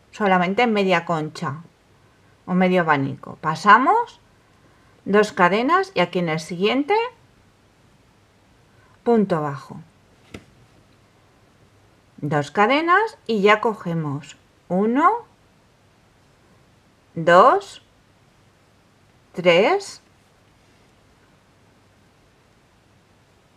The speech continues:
cuatro y cinco.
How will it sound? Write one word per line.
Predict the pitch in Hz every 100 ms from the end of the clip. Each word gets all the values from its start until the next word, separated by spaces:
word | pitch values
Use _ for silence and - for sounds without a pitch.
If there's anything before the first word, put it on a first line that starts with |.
| _ _ _ _ _ _ -
cuatro | - 233 254 330 370 427 453 _ _ _ _ _ _ _ _ _ _ _ _ _ _ _ -
y | 247
cinco. | 240 202 170 151 - 131